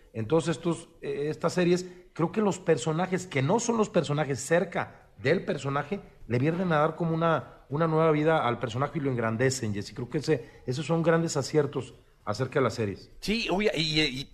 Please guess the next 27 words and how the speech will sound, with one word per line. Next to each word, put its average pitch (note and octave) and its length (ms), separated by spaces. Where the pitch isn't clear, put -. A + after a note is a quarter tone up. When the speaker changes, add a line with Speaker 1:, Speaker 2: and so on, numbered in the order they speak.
Speaker 2:
si A#2 120
no B2+ 100
las F3+ 180
han E3 120
visto, D3+ 260
véanlas, B2 500
porque - 220
son B2+ 200
muy C#3+ 180
buenas B2 420
todas. B2+ 400
Traemos D#3+ 520
una E3+ 240
de A#2 120
rock C3+ 300
también, C3+ 460
la A2+ 140
de A#2+ 100
Héroes C#3+ 200
del A#2 140
Silencio, C#3 500
Silencio C3 480
y - 20
Rock B2 240
and G#2 140
Roll, A2 260
¿no? C3 180